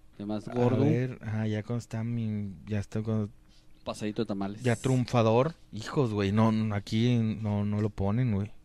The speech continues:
Speaker 1: ¿No viene?
Speaker 2: Mm-mm.
Speaker 1: Chale.
Speaker 2: No viene, pero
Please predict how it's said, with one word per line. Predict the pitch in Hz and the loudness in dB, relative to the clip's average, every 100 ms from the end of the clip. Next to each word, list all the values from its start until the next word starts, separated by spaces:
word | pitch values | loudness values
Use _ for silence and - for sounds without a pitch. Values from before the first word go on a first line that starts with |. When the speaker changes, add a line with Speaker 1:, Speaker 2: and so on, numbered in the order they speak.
| - - - - - - - - | -20 -20 -20 -20 -20 -20 -20 -8
Speaker 1:
¿No | 104 | -2
viene? | 107 107 98 107 - - | 0 0 0 -4 -8 -10
Speaker 2:
Mm-mm. | 127 120 113 117 117 - - - | -6 -2 -2 -4 -8 -14 -20 -20
Speaker 1:
Chale. | - - - - - - - - - - - | -16 -16 -16 -20 -20 -20 -20 -20 -20 -20 6
Speaker 2:
No | 156 | 10
viene, | 175 196 | 12 12
pero | 180 135 | 10 10